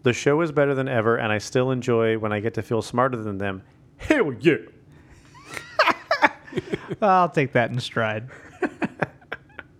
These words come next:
Speaker 1: And William Mount's review we read, uh, previously. So
Speaker 2: Oh, okay.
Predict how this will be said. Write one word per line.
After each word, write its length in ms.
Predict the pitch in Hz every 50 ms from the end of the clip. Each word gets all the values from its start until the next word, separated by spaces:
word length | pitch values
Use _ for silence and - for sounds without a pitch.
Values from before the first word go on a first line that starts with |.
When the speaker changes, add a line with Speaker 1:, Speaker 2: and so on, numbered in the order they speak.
| - - - - - - - - - - _ - _ _ - - - - - - - - - - -
Speaker 1:
And 140 | - 117 113
William 300 | 113 117 113 107 101 101
Mount's 280 | 98 98 98 95 -
review 240 | - 101 90 95 98
we 120 | 95 95 92
read, 320 | 87 95 95 90 90 - - - _ _ _ - -
uh, 220 | 104 98 95 98
previously. 560 | 98 - - 107 107 110 110 107 - - - -
So 280 | - - 123 113 107 110 - -
Speaker 2:
Oh, 140 | 135 135 127
okay. 240 | 131 - 139 123